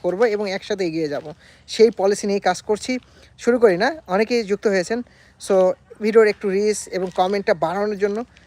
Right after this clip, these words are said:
একটু করেন, কমেন্ট করেন, লাইক দেন, আমি এদিকে শুরু করি। So, আমরা প্রিম-, প্রিমিয়াম কাস্টমার সাপোর্ট আমরা চালু করেছি। প্রিমিয়াম কাস্টমার সাপোর্টটা কি?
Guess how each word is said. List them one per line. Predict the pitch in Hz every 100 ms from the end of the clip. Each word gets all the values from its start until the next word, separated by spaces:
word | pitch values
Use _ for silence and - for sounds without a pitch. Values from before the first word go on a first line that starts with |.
| _ -
একটু | - 214
করেন, | 190 185 254
কমেন্ট | 196 196 196
করেন, | 214 233 254
লাইক | 208 160 170
দেন, | 202 277 - _ _ _
আমি | 180 180 190
এদিকে | 180 180
শুরু | 226 180
করি। | 147 - - _ - -
So, |
আমরা | 240 220 262
প্রিম-, | - 269 247 208
প্রিমিয়াম | 269 277 294 277
কাস্টমার | 247 214 226 208
সাপোর্ট | - - 185 170
আমরা | 165
চালু | 160 165 147
করেছি। | 147 139
প্রিমিয়াম | 165 226 247 262
কাস্টমার | 262 247 - 262
সাপোর্টটা | 247 - - 262 -
কি? | 254 277